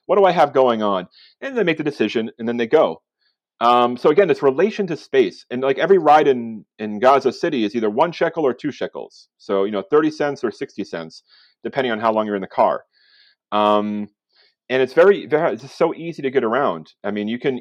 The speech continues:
easily just go from one shared car to another, to another, to another. You can take the shared car down to Khan Yunis if you want. Whatever, you just ask, you just say where you're going. And it's very simple. So this relation to space is constantly something I'm just, uh,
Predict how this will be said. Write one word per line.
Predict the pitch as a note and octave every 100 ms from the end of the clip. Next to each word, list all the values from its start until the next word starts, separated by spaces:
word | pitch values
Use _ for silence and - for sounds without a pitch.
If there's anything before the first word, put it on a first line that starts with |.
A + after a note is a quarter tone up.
| C3
easily | D#3 D3+
just | B2+ A#2+
go | B2
from | B2+ A2+ G#2 G2
one | A2+ C3+
shared | C3 C3 A#2
car | - A2+ A2+
to | -
another, | F#2+ A2 A#2 A2
to | -
another, | F#2 G2+ G#2+ G#2
to | -
another. | E2 G2+ A#2 A2+ G2+
You |
can | G2+ G#2
take | G2 B2
the | G#2+
shared | - G#2
car | G2+ G#2+ G#2
down | G#2 G#2
to | G2
Khan | - F#2
Yunis | A#2+ D#3 C3+
if | B2
you | C3
want. | A2 A#2 B2 _ _ _ _ _ _ _
Whatever, | - G3+ C#4 F3
you | B2+
just | C#3+
ask, | F#3 -
you | C#3
just | C#3+
say | - G3
where | C3+ A#2
you're | B2
going. | C#3 C#3+ F2+ - _ _
And | B2 G#2+
it's | - _
very | - C3 C#3
simple. | C3 G#2+ E2+ - _ _
So | -
this | C3
relation | C3+ C#3+ G3 F#3+
to | D#3
space | - C#3 G#2+
is | G2
constantly | - C3 B2+ A2+
something | G#2+ G#2+ G#2
I'm | F#2+
just, | G#2 G2+ A2+
uh, | G2+ G2